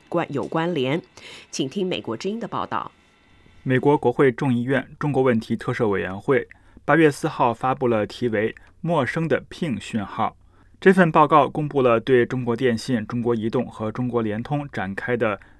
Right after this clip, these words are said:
Speaker 2: 为期十八个月的调查结果。报告称，这些公司仍在美国保留设备、数据中心、互联网交互中心连接和商业关系，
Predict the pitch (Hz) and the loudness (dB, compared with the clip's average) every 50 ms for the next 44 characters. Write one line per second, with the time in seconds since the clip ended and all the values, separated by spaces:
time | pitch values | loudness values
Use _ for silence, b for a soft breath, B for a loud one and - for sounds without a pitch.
0 | b b 110 120 120 117 - - 135 135 - - - 120 127 131 113 123 131 131 | b b 0 0 0 0 -2 -4 -4 -4 -4 -8 -8 -6 -4 -4 -2 -2 -2 -2
1 | 131 113 101 98 98 - 120 101 98 - - - 90 87 - - 90 95 - 90 | 0 0 -2 -2 -4 -4 -4 -6 -6 -6 -10 -12 -14 -14 -12 -12 -12 -10 -10 -10
2 | 78 - - _ _ _ - b b b b b 135 131 131 123 117 - 131 135 | -10 -12 -14 _ _ _ -20 b b b b b 0 2 4 2 2 2 0 -4
3 | 139 - - - - 139 143 156 147 160 160 151 - 165 165 135 101 113 117 127 | -4 -6 -8 -8 -4 -2 0 0 0 0 -2 0 2 2 2 2 2 0 -2 -2
4 | 131 147 131 117 104 92 92 - 113 117 113 - 98 87 87 87 95 98 107 110 | 0 0 -2 -2 -2 -4 -6 -4 -4 -4 -4 -4 -6 -8 -6 -6 -6 -6 -6 -6
5 | - - - 165 127 107 - 120 110 90 - - - - 139 113 117 107 127 131 | -6 -4 -2 0 0 0 0 0 0 0 -2 -4 -4 -4 -2 0 0 0 0 -2
6 | 139 131 - 156 156 160 170 B B B B B B B B - 156 147 131 135 | -4 -4 -4 -4 -4 -4 -6 B B B B B B B B 2 4 4 4 4
7 | 139 127 104 98 98 98 - 139 131 - 117 107 - 127 131 123 - 135 127 110 | 4 2 0 -2 -2 -4 -6 -6 -6 -4 -6 -6 -4 -4 -4 -4 -4 -4 -4 -4
8 | 95 101 113 - 139 135 - - - - 107 101 101 95 - - 120 117 113 95 | -4 -4 -4 -2 -2 -2 -2 -4 -8 -8 -6 -4 -4 -4 -4 -4 -2 -2 -2 -4
9 | 87 - 117 120 127 127 - - 107 - | -4 -4 -2 -2 -2 -2 -2 -4 -6 -6